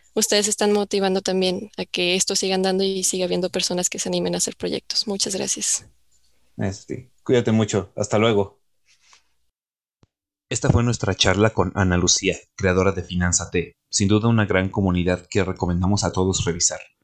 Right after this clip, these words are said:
Speaker 2: No podemos remarcar lo suficiente la importancia de los temas que Ana dedica a platicar y enseñar en su comunidad. Sin duda es un proyecto que aporta valor y cuyas enseñanzas pueden apoyar a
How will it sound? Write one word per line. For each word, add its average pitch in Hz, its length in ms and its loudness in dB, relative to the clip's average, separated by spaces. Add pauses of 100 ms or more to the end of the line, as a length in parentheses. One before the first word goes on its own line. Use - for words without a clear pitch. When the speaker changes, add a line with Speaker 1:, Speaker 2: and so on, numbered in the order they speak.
(300)
Speaker 2:
No 113 120 4
podemos 113 340 2
remarcar 95 440 2
lo 101 120 -2
suficiente 90 560 -2
la - 400 -8 (180)
importancia 95 680 2
de 90 100 4
los 85 140 -4
temas 90 320 0
que 90 360 -4 (220)
Ana 113 260 4
dedica 92 380 0
a 90 100 -2
platicar 92 380 -2
y 98 60 2
enseñar 90 440 0
en 87 80 -2
su - 140 -2
comunidad. 82 460 -14 (500)
Sin 107 160 0
duda 107 160 6
es 104 80 2
un 107 80 2
proyecto 98 360 0
que - 60 -2
aporta 92 460 2
valor 85 420 0 (240)
y 110 140 -2
cuyas 98 280 2
enseñanzas 98 560 2
pueden 107 280 2
apoyar 90 340 0
a 90 220 -2